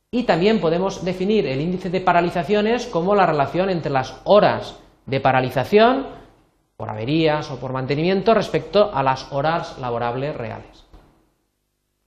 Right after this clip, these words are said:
De las definiciones anteriores podemos deducir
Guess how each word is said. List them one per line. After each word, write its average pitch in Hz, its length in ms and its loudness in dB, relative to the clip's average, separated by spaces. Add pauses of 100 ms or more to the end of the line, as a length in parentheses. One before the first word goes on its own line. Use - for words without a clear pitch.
(800)
De 151 120 0
las 170 180 8
definiciones 170 480 2
anteriores 247 600 4
podemos 170 320 2
deducir 185 500 2